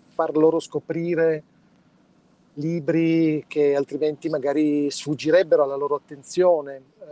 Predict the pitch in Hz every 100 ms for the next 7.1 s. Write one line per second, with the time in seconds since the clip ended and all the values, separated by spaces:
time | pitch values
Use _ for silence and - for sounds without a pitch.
0 | 143 143 160 147 151 208 - 214 202 190
1 | 180 175 160 156 151 147 175 165 151 147
2 | 151 151 147 143 139 135 135 143 151 -
3 | 143 143 - 170 156 143 127 _ _ _
4 | _ - 143 143 - 170 - 131 156 156
5 | 143 - 147 143 151 156 - 156 151 151
6 | 151 139 - 156 160 196 139 127 - 143